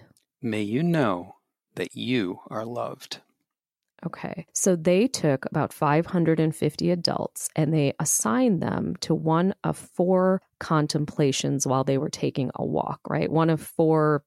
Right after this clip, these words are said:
Speaker 2: meditations, let's say, while they were taking a walk. So the first one was downward social comparison. So they told people, "Go on a walk, and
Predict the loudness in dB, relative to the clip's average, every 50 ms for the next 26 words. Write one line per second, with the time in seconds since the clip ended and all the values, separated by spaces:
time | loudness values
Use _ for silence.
0 | _ 0 0 2 2 2 0 -2 -2 -2 -4 -4 -2 -2 -4 -4 -4 -4 -4 -4
1 | -4 -4 -4 -2 -2 0 0 0 0 0 0 0 -2 -2 -2 -2 -2 -4 -2 -2
2 | -2 -2 0 0 -2 -2 -4 -6 -10 -16 -20 _ -4 0 2 2 2 2 0 0
3 | 0 2 2 2 0 -2 -2 -2 -2 -2 -2 -2 0 0 0 0 0 0 -2 -2
4 | -4 -8 -6 -2 -2 0 2 2 2 2 2 2 0 0 0 0 0 2 0 0
5 | 0 -2 -4 -2 -4 -4 -4 -4 -4 -4 -2 -2 -2 -4 -4 -8 -6 -4 -2 0
6 | 0 2 2 2 2 2 2 0 0 0 0 0 -2 -2 -2 -2 0 0 0 0
7 | 0 0 2 2 2 2 2 2 2 2 0 0 -4 -6 -8 -8 -2 -2 0 0